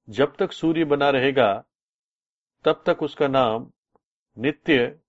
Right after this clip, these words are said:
नया होता रहेगा और लोग अपने को उसके कारण धन्य गिनेंगे। सारी जातियां उसको भाग्यवान कहेगी। धन्य है यहोवा परमेश्वर, जो इज़राइल का परमेश्वर है,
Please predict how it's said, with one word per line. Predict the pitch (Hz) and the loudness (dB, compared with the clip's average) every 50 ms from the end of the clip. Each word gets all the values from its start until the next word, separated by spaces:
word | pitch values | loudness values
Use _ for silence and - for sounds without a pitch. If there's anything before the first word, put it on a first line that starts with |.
| _ - | _ -8
नया | 117 117 120 123 131 | -6 -2 0 0 0
होता | 120 117 120 113 - 131 127 | 0 -2 -4 -2 2 2 2
रहेगा | 120 110 117 117 107 110 - - _ _ _ _ _ _ _ _ _ _ _ _ _ _ _ _ _ _ _ _ _ _ - | 2 2 -2 -2 -2 -4 -4 -4 _ _ _ _ _ _ _ _ _ _ _ _ _ _ _ _ _ _ _ _ _ _ -4
और | 123 110 113 | -4 -2 0
लोग | 127 147 156 170 175 175 156 - - _ _ _ - 156 | 2 2 4 4 2 0 -2 -6 -20 _ _ _ -8 -8
अपने | 151 - - 147 160 165 | -8 -8 -6 -6 -6 -6
को | - - 160 160 - | -4 -2 -4 -4 -4
उसके | - 131 - - - 143 | -6 -10 -10 -6 -6 -6
कारण | 143 - 135 131 131 139 139 131 110 | 0 2 2 4 4 2 -2 -4 -6
धन्य | 92 107 113 127 135 131 | -8 -10 -8 -6 -6 -4
गिनेंगे। | 117 113 113 123 135 139 127 107 95 92 107 _ _ _ _ _ _ _ _ _ _ _ _ _ _ _ _ _ _ _ _ | -4 -4 -4 -4 -4 -4 -4 -6 -8 -8 -12 _ _ _ _ _ _ _ _ _ _ _ _ _ _ _ _ _ _ _ _
सारी | - - 135 139 147 170 165 | 0 4 6 6 6 4 0
जातियां | 131 120 127 127 123 - 156 147 135 123 127 135 139 _ _ _ _ _ _ _ _ _ _ _ - | 0 2 0 0 0 -2 -2 -2 -2 -2 -4 -8 -10 _ _ _ _ _ _ _ _ _ _ _ -10
उसको | 139 135 - - - - 139 139 135 139 139 - _ _ 113 | -10 -10 -10 -8 -4 0 0 2 2 0 -2 -6 _ _ -12
भाग्यवान | 107 98 110 117 120 123 131 127 127 131 131 131 | -6 -2 -2 -2 0 0 0 0 2 0 0 -2
कहेगी। | 120 120 110 104 120 120 104 101 85 - _ _ _ _ _ _ - - | -4 -4 -4 -4 -4 -6 -6 -10 -16 -18 _ _ _ _ _ _ -10 -2
धन्य | 113 135 151 175 180 190 | 2 2 2 2 2 2
है | 170 139 151 156 156 160 170 160 - - | 2 4 4 4 4 2 0 -2 -8 -6
यहोवा | 127 131 123 123 147 156 156 | -2 0 4 6 6 6 6
परमेश्वर, | 151 - 135 123 127 139 143 139 - 139 123 113 107 101 104 147 - _ _ _ _ _ _ _ _ _ _ _ _ _ _ _ _ | 4 2 0 0 2 0 0 0 0 0 2 2 2 0 0 -6 -10 _ _ _ _ _ _ _ _ _ _ _ _ _ _ _ _
जो | - 131 135 143 - - | 0 4 4 4 4 2
इज़राइल | 139 110 113 120 131 139 147 151 | -2 -2 2 4 6 6 6 4
का | - 156 151 | 4 2 2
परमेश्वर | - 143 123 117 127 139 135 - - 147 131 117 120 | 2 0 -2 0 0 0 0 2 2 0 0 2 0
है, | 131 117 101 98 113 131 | 0 0 0 -2 -6 -12